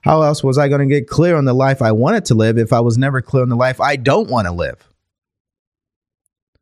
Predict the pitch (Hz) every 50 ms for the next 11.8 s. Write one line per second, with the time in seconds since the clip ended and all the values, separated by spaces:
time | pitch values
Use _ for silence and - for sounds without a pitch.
0 | _ _ - 127 165 180 190 175 165 156 147 - - - 139 135 151 151 123 135
1 | 131 131 143 147 143 143 - - - - - _ - 131 - - - 139 127 135
2 | 139 143 139 131 127 131 143 170 170 101 80 80 - - - _ _ _ _ _
3 | _ _ _ _ _ _ _ _ _ _ _ _ - 131 156 165 156 147 147 131
4 | 120 110 - - - 147 127 131 127 113 113 113 85 87 113 110 104 98 113 170
5 | 190 151 123 165 - - 117 120 123 92 117 120 117 131 139 139 131 170 202 190
6 | - - 92 69 - - - _ _ _ _ _ _ _ _ _ _ _ _ _
7 | _ _ _ _ _ _ _ _ _ _ _ _ _ - - - - - - -
8 | _ 135 147 180 190 165 - - 185 180 175 - - 156 143 131 127 143 147 151
9 | 147 147 139 139 135 127 - - 143 135 143 139 156 180 185 - - - - -
10 | _ _ _ - - 165 160 156 - 156 151 147 151 143 143 131 - 135 135 135
11 | 131 131 131 127 123 120 113 107 - - 127 123 107 87 76